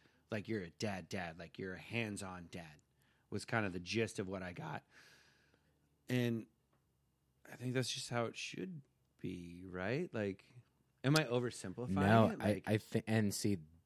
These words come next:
Speaker 2: that's almost to my point, is where I think a lot of people that maybe if it's because they don't have kids or they don't understand what, uh, the parenting culture is today, we always kinda think of the traditional parenting structure to where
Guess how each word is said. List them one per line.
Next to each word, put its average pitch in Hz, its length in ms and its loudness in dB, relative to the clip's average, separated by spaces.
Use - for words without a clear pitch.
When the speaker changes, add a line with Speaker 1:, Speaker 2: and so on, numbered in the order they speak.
Speaker 2:
that's 127 180 8
almost 147 280 4
to 131 60 4
my 90 200 2
point, 92 400 0
is 87 200 -4
where 87 260 2
I 87 100 0
think 95 420 -2
a 90 60 -2
lot 85 240 2
of 87 60 -2
people 82 360 -2
that 73 300 -4
maybe 98 300 2
if 98 100 2
it's - 120 -4
because 101 300 2
they 98 100 4
don't 92 300 0
have 104 240 2
kids 90 540 2
or 82 340 2
they 98 140 6
don't 98 220 6
understand 95 640 4
what, 85 540 2
uh, 82 180 0
the 85 140 2
parenting 95 500 0
culture 90 400 0
is 80 140 0
today, 92 540 2
we 87 200 2
always 92 240 2
kinda 95 240 -2
think 92 220 -4
of 80 120 -12
the 87 120 -2
traditional 87 800 0
parenting 95 580 -2
structure - 500 -4
to - 160 -6
where 78 260 -4